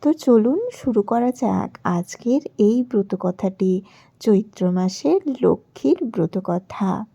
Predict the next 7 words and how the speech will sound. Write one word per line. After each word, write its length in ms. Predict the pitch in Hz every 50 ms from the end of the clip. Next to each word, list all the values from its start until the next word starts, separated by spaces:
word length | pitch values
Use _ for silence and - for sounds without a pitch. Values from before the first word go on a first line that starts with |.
| _ _ _ - - _ _ _ _ _ _ _ _ _ _ _ _ _ _ _ _ _ _ _ _ _ _ -
একদিন 440 | 240 214 220 226 320 302 220 262 - - _ _ _ _ _ _ _ _ _ _ 226
নারায়ণ 500 | 208 202 190 190 196 254 320 294 302 427 - _ _ _ _ _ -
রথে 380 | 226 190 185 175 175 - - 196
চড়ে 260 | - 196 196 294 466
যাচ্ছেন। 440 | 370 214 208 - - - 220 185 208 - _ _ _ _ _ _ _ _ _ _ -
এমন 360 | 214 190 180 175 208 285 339
সময় 500 | - - - 311 285 285 285 226 214